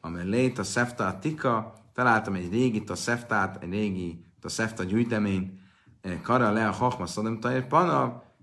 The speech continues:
és erre Béhan azt mondta, igen, igen, erről mondja azt a Kohelet, az előbb idézett prédikátor rész, hogy az ember bölcsessége felvilágítja az arcát.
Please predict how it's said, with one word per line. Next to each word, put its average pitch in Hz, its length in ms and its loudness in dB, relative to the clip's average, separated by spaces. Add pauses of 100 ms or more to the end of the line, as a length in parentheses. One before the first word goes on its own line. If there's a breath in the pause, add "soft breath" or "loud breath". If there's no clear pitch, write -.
(100)
és - 80 -10
erre 104 260 0
Béhan 101 320 -2
azt 95 160 -4
mondta, 95 240 -6
igen, 104 300 0
igen, 92 220 -2
erről 110 360 2
mondja 98 440 0
azt 107 200 -4
a 87 80 -10
Kohelet, 107 600 0 (440 soft breath)
az 90 120 -6
előbb 104 220 0
idézett 95 400 -2
prédikátor 87 840 -4 (220)
rész, 120 480 -4 (520 soft breath)
hogy 85 280 -8
az - 140 -12
ember 104 460 0
bölcsessége 87 1040 -4
felvilágítja 87 960 -4
az 73 120 -10
arcát. 73 640 -14